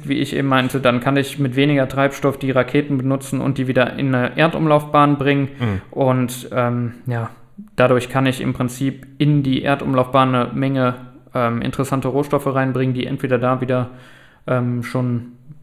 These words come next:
Speaker 1: ja, weiter verschifft werden, sag ich mal, oder dann auch auf die Erde, ähm, transportiert werden direkt.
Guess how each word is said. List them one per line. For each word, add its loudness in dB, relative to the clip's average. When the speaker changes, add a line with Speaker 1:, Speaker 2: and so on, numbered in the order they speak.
Speaker 1:
ja, 0
weiter 2
verschifft -2
werden, 4
sag 4
ich -2
mal, 2
oder 4
dann 0
auch 4
auf 0
die -2
Erde, 2
ähm, -2
transportiert -2
werden 0
direkt. 0